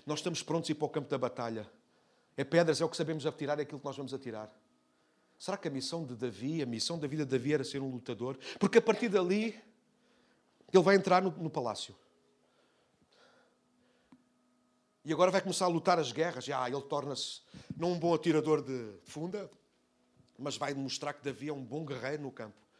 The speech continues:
Aliás, Saul matava os seus milhares, mas Davi matava os seus dez milhares. Será que a missão da vida de Davi era ser um comandante de exército?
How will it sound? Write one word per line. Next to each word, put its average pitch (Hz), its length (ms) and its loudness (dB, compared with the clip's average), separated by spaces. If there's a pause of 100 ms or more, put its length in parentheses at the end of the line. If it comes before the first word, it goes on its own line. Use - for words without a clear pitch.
(300)
Aliás, 214 260 6
Saul 202 240 4
matava 202 340 2
os 190 80 -4
seus 180 180 0
milhares, 185 340 2
mas 175 180 0
Davi 175 340 0
matava 196 440 2
os 175 100 -2
seus 170 200 -2
dez 165 240 0
milhares. 185 520 -2 (340)
Será 160 220 2
que 165 100 -2
a 175 40 0
missão 165 340 -2
da 160 100 0
vida 160 240 -4
de 139 80 -6
Davi 147 220 -2
era 139 100 0
ser 156 180 -4
um 156 80 -4
comandante 147 500 -6
de 156 40 -12
exército? 143 560 -12